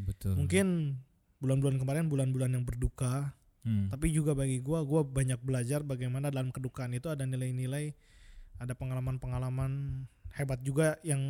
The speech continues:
Speaker 2: selama ini tuh cuma jadi fairy tale doang, cerita-cerita
Speaker 1: <laughs>
Speaker 2: yang indah-indah doang.
Speaker 1: Iya.
Speaker 2: Cuman dongeng sebelum tidur pangeran dan princess, tapi gue ngeliat
Speaker 1: <laughs>
Speaker 2: langsung, hmm.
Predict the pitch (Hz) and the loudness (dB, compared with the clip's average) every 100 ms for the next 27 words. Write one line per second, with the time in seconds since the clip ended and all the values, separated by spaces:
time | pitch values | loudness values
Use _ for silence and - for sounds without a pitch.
0 | 139 127 139 139 151 160 151 170 151 147 | -2 -2 -2 0 2 2 0 -2 0 2
1 | 139 139 151 139 135 143 135 139 135 151 | 2 2 0 -2 -2 -4 0 0 0 0
2 | 190 - - 127 120 143 143 139 139 139 | -6 0 6 6 6 4 0 0 2 0
3 | 135 151 151 143 143 139 139 143 147 131 | -2 -2 0 2 2 0 0 2 6 8
4 | 123 113 - - - - 143 139 147 143 | 8 4 0 -16 -12 -6 -4 0 0 0
5 | 127 147 143 147 143 147 143 143 147 147 | 0 0 0 0 0 0 0 0 2 2
6 | 147 135 151 143 131 156 - 143 175 165 | 0 2 0 2 -2 -4 -6 -4 -2 0
7 | 170 180 151 160 151 151 131 165 147 - | 2 6 8 8 8 4 2 -2 -6 -10
8 | - 117 | -8 -6